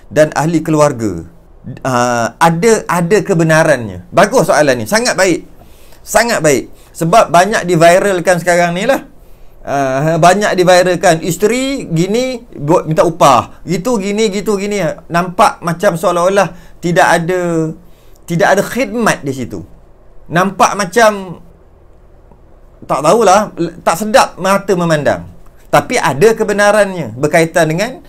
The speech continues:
bayaran gaji. Ah, kalau gaji melampau sangat ayat tu kan. Apa? Ah, ah, nafkah, ah, upah yang perlu diberi kepada isteri. Memang diviralkan.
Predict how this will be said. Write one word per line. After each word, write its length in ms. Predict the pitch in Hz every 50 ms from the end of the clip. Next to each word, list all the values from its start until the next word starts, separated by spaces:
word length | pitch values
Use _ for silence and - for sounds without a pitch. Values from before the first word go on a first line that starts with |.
| - - -
bayaran 1040 | - - - 135 127 147 147 160 170 165 165 170 165 180 190 202 214 240 247 330 - - - - - - - - -
gaji. 720 | 113 135 143 139 127 117 104 107 135 160 196 240 247 214
Ah, 160 | - - 107 104
kalau 200 | 95 107 110 107
gaji 400 | 107 107 120 123 135 139 139 135
melampau 320 | 120 117 110 107 107 110 104
sangat 320 | 104 135 143 131 107 131
ayat 160 | 139 - -
tu 80 | - 151
kan. 160 | 135 98 87 - - - - - - -
Apa? 340 | 117 120 160 214 247 302 - - - - - - - -
Ah, 600 | 113 120 117 113 110 107 104 104 101 95 92 90 - - - -
ah, 220 | 95 110 107 104 107
nafkah, 720 | 135 185 196 170 220 202 160 - - 226 262 269 - - - - - - - - - - - - - - -
ah, 320 | 50 - 90 85 - - - - - -
upah 640 | 240 247 175 - - 247 277 294 - - - - - - - -
yang 160 | 190 190 175
perlu 300 | 180 240 254 262 247 220
diberi 400 | 185 196 175 180 196 240 226 170
kepada 500 | 180 190 185 165 160 165 220 262 294 339 - - - - _ _ _ _ _ - - - _ _ _ _ - -
isteri. 380 | 165 - 190 165 131 104 117 - - - _ -
Memang 320 | - 240 285 302 294 262 233
diviralkan. 720 | 233 208 202 202 190 196 190 170 - - 120 98 98 98